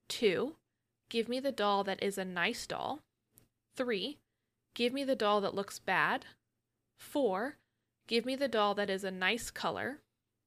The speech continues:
Five, "Give me the doll that looks like a white child."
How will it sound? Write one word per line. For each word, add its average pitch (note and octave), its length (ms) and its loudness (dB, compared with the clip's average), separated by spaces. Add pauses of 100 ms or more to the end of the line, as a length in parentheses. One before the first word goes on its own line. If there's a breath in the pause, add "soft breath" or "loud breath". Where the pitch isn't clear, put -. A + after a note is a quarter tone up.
(360)
Five, G#3+ 520 2 (600)
"Give A#3 140 2
me C#4+ 100 -2
the C#4 100 0
doll A3+ 280 4
that G#3 140 0
looks G#3+ 200 -4
like G3+ 120 -6
a G3+ 60 -4
white G#3+ 320 0
child." - 520 -6